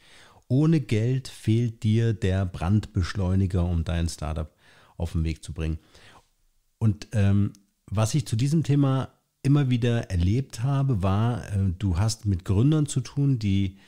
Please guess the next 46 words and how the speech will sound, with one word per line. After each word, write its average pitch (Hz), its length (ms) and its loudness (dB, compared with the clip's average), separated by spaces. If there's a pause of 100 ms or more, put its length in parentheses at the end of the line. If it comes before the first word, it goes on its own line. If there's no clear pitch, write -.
(340)
ähm, 90 560 2
äh, 90 400 -6
dir 95 220 -4
ihren 101 280 0
Pitch - 280 -2
vorstellen, 143 800 -2 (160)
ja, 104 260 0 (480)
und 101 340 0 (540)
in 147 160 4
dieser 139 240 2
Vorstellung 113 640 0
sind 98 140 0
die 104 140 2
total 104 760 -4 (440)
euphorisiert 113 1080 0
und 113 160 0
so 107 80 0
weiter 107 220 -2
und 92 120 -2
du 110 60 -2
fragst 110 400 -6
dann, 120 100 0 (120)
nächste 98 260 -2
Frage, 101 340 -4
„Wie 92 60 0
sieht's 101 220 -4
aus? 110 320 -4 (400)
Habt - 180 -8
ihr 98 60 0
schon 117 160 -4
über 104 200 -2
finanzielle 98 520 -2
Mittel, 123 420 0
äh, 101 220 -4
nachgedacht? 101 600 -2
Habt - 160 -6
ihr 98 60 -4
schon, 95 360 0
äh, 87 500 -4
äh, - 60 -6
Ideen, 107 500 0
wo 101 100 -2
ihr 95 80 -2
das 90 180 -4
Geld 87 320 -2
herkriegt?“ 107 640 -4